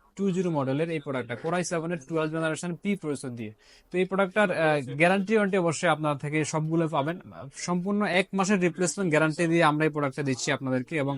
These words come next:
পাঁচ বছরের ফ্রি সার্ভিস ওয়ারেন্টি পাবেন। তো আমার সামনে দুইটা কোয়ান্টিটি অ্যাভেলেবল রয়েছে, আরো কিছু কোয়ান্টিটি রয়েছে আমাদের কাছে।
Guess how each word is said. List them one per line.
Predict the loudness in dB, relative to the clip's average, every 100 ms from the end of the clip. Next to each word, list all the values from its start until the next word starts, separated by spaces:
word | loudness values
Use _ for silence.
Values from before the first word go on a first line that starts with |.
| 0
পাঁচ | 0 2
বছরের | 0 2 0
ফ্রি | 2 0
সার্ভিস | 0 0 0 -2 0
ওয়ারেন্টি | -2 -2
পাবেন। | 0 0 0 -4 -12 -20 _ _
তো | -2
আমার | -2
সামনে | 0 0
দুইটা | 2 2 2
কোয়ান্টিটি | 2 0 0 0
অ্যাভেলেবল | 0 2 2 0
রয়েছে, | 0
আরো | 0 0
কিছু | -2 -2
কোয়ান্টিটি | -2 -4 -2
রয়েছে | -2 -2
আমাদের | -2 -2 -4
কাছে। | -6 -8